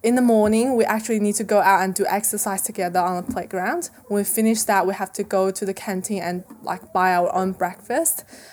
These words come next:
When we finish our breakfast, we just go back to the classroom. We will start our morning reading. So in the morning, we have, uh, four or five periods, and then we go back to,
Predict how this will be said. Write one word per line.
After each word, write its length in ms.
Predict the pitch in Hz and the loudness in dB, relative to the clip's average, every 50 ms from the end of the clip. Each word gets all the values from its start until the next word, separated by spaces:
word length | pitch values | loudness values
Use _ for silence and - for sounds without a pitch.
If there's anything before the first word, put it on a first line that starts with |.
| - - - | -20 -12 -6
When 180 | 202 202 196 | -2 -2 0
we 180 | 202 202 196 196 | 2 2 0 -2
finish 600 | 214 - - 226 214 214 220 220 220 - - - - - | -2 -4 -2 0 2 4 4 2 2 0 -4 -8 -6 0
our 160 | - 190 190 | 0 2 2
breakfast, 600 | 185 - 214 208 214 - - - 214 196 196 - | 2 0 -2 -2 -2 -4 -8 -6 -4 -4 -2 -2
we 60 | 208 196 | -4 -4
just 240 | - 202 - - | -2 -2 -4 0
go 160 | - 196 190 185 | 2 2 2 2
back 300 | - - 196 202 - - | 2 0 0 0 -2 -4
to 100 | - 208 | -6 -6
the 80 | 202 | -6
classroom. 540 | - - - 202 190 208 - - 202 190 190 | -8 -6 -6 -4 -4 -4 -4 -4 -4 -2 -2
We 100 | 185 180 | -2 -2
will 80 | 180 185 | -4 -4
start 260 | - - 196 180 - | -2 0 0 2 2
our 200 | - 185 180 175 | 2 0 0 0
morning 400 | 190 190 190 190 190 190 185 180 | 0 -2 -2 0 -2 -2 -2 -2
reading. 340 | 180 170 175 170 170 165 185 - - - - - - - - | -2 -2 -2 -4 -4 -8 -10 -14 -18 -20 -20 -20 -20 -12 -4
So 160 | - 190 185 | -2 0 0
in 220 | - 208 214 214 | 0 2 2 4
the 80 | 214 214 | 4 4
morning, 540 | 214 214 214 214 214 214 214 214 208 202 196 | 4 4 4 4 4 4 4 2 2 2 0
we 120 | 196 202 | 0 -2
have, 440 | 202 - - 202 190 190 190 196 - - - - - - - - _ - | -2 -4 -4 -2 0 0 0 0 -2 -6 -10 -10 -14 -20 -20 -18 _ -10
uh, 160 | 165 165 175 | -8 -8 -8
four 440 | 175 - - - 220 214 220 220 214 | -8 -8 -2 2 4 6 6 6 6
or 80 | 202 202 | 4 2
five 300 | - 214 196 202 196 196 | 0 0 0 0 0 -2
periods, 480 | - 196 175 175 202 285 - - - - _ - | -4 -4 -2 0 0 0 -2 -4 -6 -10 _ -8
and 160 | - 190 190 | -6 -2 -2
then 140 | 185 185 185 | 0 0 0
we 80 | 185 185 | 0 -2
go 240 | - - 190 190 | 0 0 0 0
back 400 | 185 - - 190 185 190 - - | 0 0 2 2 2 0 -2 -6
to, 400 | - - - 190 180 180 180 190 | -8 -6 -4 -2 0 0 -2 -2